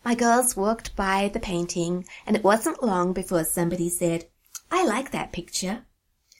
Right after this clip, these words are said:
They looked at the piece of white paper underneath the picture frame and then said, "What nationality is Vermeer?" And somebody else said, "He's Dutch.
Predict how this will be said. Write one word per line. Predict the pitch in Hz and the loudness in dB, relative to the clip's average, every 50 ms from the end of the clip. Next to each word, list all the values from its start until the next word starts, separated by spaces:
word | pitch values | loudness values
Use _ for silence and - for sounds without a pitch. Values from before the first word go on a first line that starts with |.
| _ _ - | _ _ -2
They | 208 202 190 | 0 2 2
looked | 208 214 214 - 247 | 2 0 0 0 -4
at | - 180 | -2 -2
the | 208 | -4
piece | 202 - - 226 208 214 - 208 | -6 -4 -6 -6 -4 -2 -4 -4
of | 185 - | -4 -2
white | 190 190 196 190 - - | -2 -2 -2 -2 -4 -6
paper | - 190 185 185 - 208 180 | -6 -4 -4 -4 -2 -2 0
underneath | 180 190 196 202 180 190 185 190 190 - - | 0 0 -2 0 0 0 0 0 -2 -4 -10
the | - - | -6 -6
picture | - 208 - - - 180 | -4 -4 -4 -6 -6 -6
frame | 170 - - 170 165 165 170 170 180 196 202 - _ _ _ _ _ - | -8 -8 -8 -8 -4 -2 -2 -2 -2 -4 -6 -10 _ _ _ _ _ -6
and | 190 180 | -2 0
then | 170 175 180 185 | 2 2 2 2
said, | 180 - - 196 180 180 180 - _ _ _ _ - _ _ - | 0 -2 -2 -2 -2 -2 -4 -6 _ _ _ _ -20 _ _ -2
"What | 392 392 - | -2 2 6
nationality | 349 349 349 339 - - 311 302 302 302 311 294 294 254 196 175 175 - - - | 6 6 6 6 4 2 0 0 0 0 0 0 -2 -2 -2 -2 -2 -4 -4 0
is | 202 208 202 - | 0 0 0 0
Vermeer?" | - 185 185 185 185 196 202 196 165 - - _ _ _ _ _ _ _ _ _ _ _ _ _ _ _ _ _ _ _ | 0 0 0 0 0 0 0 0 -2 -6 -8 _ _ _ _ _ _ _ _ _ _ _ _ _ _ _ _ _ _ _
And | - 202 202 | -2 0 0
somebody | - 220 208 208 208 196 196 190 180 | 2 4 4 4 2 2 0 -2 -2
else | 180 185 185 190 190 - | -2 -2 -4 -4 -6 -10
said, | - - - 185 180 180 180 - - _ _ _ _ _ - - _ | -10 -6 -4 -4 -2 -2 -4 -6 -10 _ _ _ _ _ -20 -20 _
"He's | _ - 277 269 247 226 202 - | _ -4 0 2 2 2 2 0
Dutch. | - - 220 220 220 208 - - - - - - - | -6 -4 -4 -4 -4 -4 -6 -6 -4 -4 -4 -6 -10